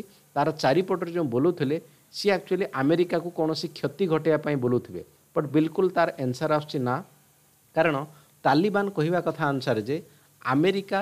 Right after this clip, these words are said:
ଯେଉଁ କୋଡ଼ିଏ ବର୍ଷ କାଳ ଶାସନ କରୁଥିଲା, ସେ ଶାସନ କାଳ ଆମେ କହିପାରିବା ଖତମ କରିକି କିମ୍ବା କମ୍ପ୍ଲିଟ୍ କରିକି ଆମେରିକା ତା ନିଜ ଦେଶକୁ ପଳେଇ ଯାଇଛି। ବର୍ତ୍ତମାନ ଆମକୁ ତାଲିବାନ ହାତରେ, ଆମର ଆଫଗାନିସ୍ତାନ, ଯେଉଁ ପୁରୁଣା ଆଫଗାନିସ୍ତାନ ଥିଲା,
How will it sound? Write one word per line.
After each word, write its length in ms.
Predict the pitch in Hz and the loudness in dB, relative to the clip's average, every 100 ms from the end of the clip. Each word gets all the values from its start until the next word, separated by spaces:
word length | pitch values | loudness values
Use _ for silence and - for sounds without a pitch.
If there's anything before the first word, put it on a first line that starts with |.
| 220 | -4
ଯେଉଁ 180 | 139 160 | -2 -2
କୋଡ଼ିଏ 340 | 160 135 143 180 | 0 0 2 2
ବର୍ଷ 240 | 165 156 | 0 -2
କାଳ 200 | 170 165 165 | -4 0 -2
ଶାସନ 400 | 160 139 - 151 151 | -2 -6 -4 -4 -2
କରୁଥିଲା, 440 | 131 170 175 123 113 - _ - | 0 -2 -2 -4 -4 -14 _ -6
ସେ 140 | 185 | -2
ଶାସନ 440 | 185 151 127 - 170 170 | -2 0 -2 -2 -6 -2
କାଳ 200 | 170 170 | 0 2
ଆମେ 240 | 170 151 | 0 -2
କହିପାରିବା 360 | 151 143 147 151 151 | -2 -2 -2 -4 -2
ଖତମ 320 | 131 123 170 | -4 0 -2
କରିକି 320 | 156 131 131 160 | 0 -4 -4 -6
କିମ୍ବା 160 | 156 | -6
କମ୍ପ୍ଲିଟ୍ 500 | 151 131 123 175 175 | -2 -2 -2 -2 -2
କରିକି 340 | 156 123 120 180 - _ - | 0 -2 -2 -6 -6 _ -6
ଆମେରିକା 420 | 120 139 156 156 180 | 0 2 2 0 -2
ତା 160 | 175 143 | 0 0
ନିଜ 200 | 123 120 | 0 0
ଦେଶକୁ 400 | 143 131 156 151 | 0 -2 -4 -8
ପଳେଇ 260 | 147 123 135 | 0 2 2
ଯାଇଛି। 280 | 147 147 208 - _ _ | 0 -2 -14 -16 _ _
ବର୍ତ୍ତମାନ 640 | 98 117 147 - 208 196 196 - | -2 0 0 0 -2 -2 -4 -6
ଆମକୁ 440 | 123 147 180 147 110 - | -2 0 0 -4 -6 0
ତାଲିବାନ 460 | 120 139 170 180 170 | 2 2 2 0 0
ହାତରେ, 400 | 139 - 170 123 - | -4 -2 -2 -2 -4
ଆମର 260 | 131 147 160 | -4 0 0
ଆଫଗାନିସ୍ତାନ, 640 | 127 123 147 156 156 151 156 | -2 -4 -2 -2 -2 -2 -2
ଯେଉଁ 180 | 147 151 151 | 0 -2 -2
ପୁରୁଣା 280 | 143 185 196 | -2 0 2
ଆଫଗାନିସ୍ତାନ 580 | 170 143 139 131 131 123 | 0 0 -4 -4 -4 -4
ଥିଲା, 280 | 120 113 120 | -4 -4 -2